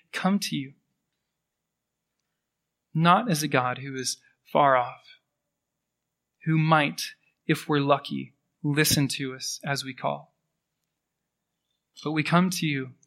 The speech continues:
as the faithful God, as the covenant-keeping God, as the one who has shed the blood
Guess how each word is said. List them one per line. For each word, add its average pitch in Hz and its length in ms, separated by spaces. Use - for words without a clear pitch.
as 139 120
the 143 80
faithful 160 460
God, 135 300
as 135 80
the - 80
covenant-keeping 170 800
God, 127 240
as 139 120
the 143 100
one 170 300
who 156 160
has 151 140
shed 170 280
the 151 60
blood 151 400